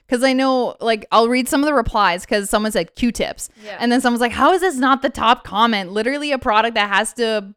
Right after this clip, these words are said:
Speaker 1: be put on a disclaimer on the box imploring, or sorry, imploring customers to not use it as a way as everyone uses it."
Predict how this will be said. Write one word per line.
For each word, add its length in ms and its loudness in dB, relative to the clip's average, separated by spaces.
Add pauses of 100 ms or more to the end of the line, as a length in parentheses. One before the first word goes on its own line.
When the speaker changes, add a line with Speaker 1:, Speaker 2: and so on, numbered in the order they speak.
Speaker 1:
be 100 -6
put 300 0
on 160 -4
a 60 -8
disclaimer 600 -4
on 180 0
the 80 0
box 400 0
imploring, 580 -6 (360)
or 140 -2
sorry, 200 -2
imploring 340 -4
customers 480 -4
to 120 -8
not 280 0
use 220 -2
it 220 -4
as 260 -2
a 80 0
way 300 0
as 200 -6
everyone 380 -6
uses 360 -4
it." 180 -6